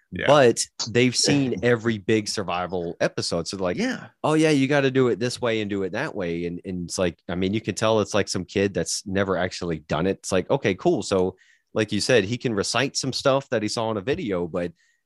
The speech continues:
Speaker 2: you know, can you go out in the woods in a freaking rainstorm or a snowstorm and actually perform it? Probably not, because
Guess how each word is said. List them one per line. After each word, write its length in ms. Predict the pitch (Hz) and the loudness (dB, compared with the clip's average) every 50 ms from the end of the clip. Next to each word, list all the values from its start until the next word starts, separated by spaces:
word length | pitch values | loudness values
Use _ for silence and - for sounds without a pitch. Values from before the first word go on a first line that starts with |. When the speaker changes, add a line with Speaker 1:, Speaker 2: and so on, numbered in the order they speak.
| _ _ _ _ _ _ _ _ | _ _ _ _ _ _ _ _
Speaker 2:
you 100 | - 95 | -10 -6
know, 160 | 90 90 90 | -4 -4 -4
can 260 | 82 - - 120 113 113 | -4 -4 -2 0 0 2
you 100 | 120 131 | 2 4
go 140 | 131 135 | 4 6
out 160 | 139 139 139 135 | 6 6 6 4
in 80 | 127 | 4
the 80 | 120 113 | 4 4
woods 340 | 101 110 131 156 156 120 110 | 4 4 4 4 2 2 0
in 100 | 113 104 | 0 0
a 60 | 98 | 0
freaking 340 | - - 127 117 113 101 92 | -2 -2 -6 -4 -4 -4 -2
rainstorm 640 | 95 101 123 143 151 - - 104 90 87 90 92 92 | -2 -2 -2 -2 -4 -4 -6 -4 -4 -4 -4 -4 -4
or 80 | 85 85 | -4 -4
a 40 | 82 | -4
snowstorm 560 | - - 113 123 131 120 - 98 87 85 85 | -2 0 0 0 0 0 -2 -2 -2 -2 -2
and 80 | 85 90 | -2 -4
actually 340 | 95 95 - - 92 85 76 | -4 -6 -6 -8 -8 -8 -8
perform 480 | - - 78 - - 160 190 113 78 | -8 -10 -6 0 4 4 4 4 2
it? 120 | 65 - _ | -2 -6 _
Probably 280 | - 143 175 139 101 | -2 0 0 0 0
not, 320 | 95 123 151 143 - - - | 0 0 0 0 -4 -6 -10
because 380 | - 87 _ - 92 87 82 82 | -10 -6 _ 0 0 0 -2 -6